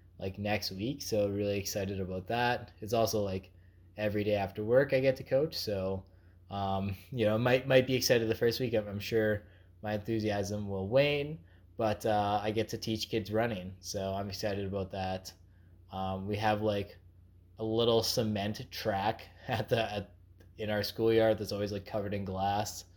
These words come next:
Um, but,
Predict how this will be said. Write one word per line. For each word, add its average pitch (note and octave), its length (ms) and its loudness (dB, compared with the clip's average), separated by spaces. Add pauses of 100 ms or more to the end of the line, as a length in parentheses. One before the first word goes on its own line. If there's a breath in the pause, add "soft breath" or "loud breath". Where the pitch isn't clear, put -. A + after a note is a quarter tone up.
(460 soft breath)
Um, F#2+ 640 0 (680)
but, F#2+ 440 -2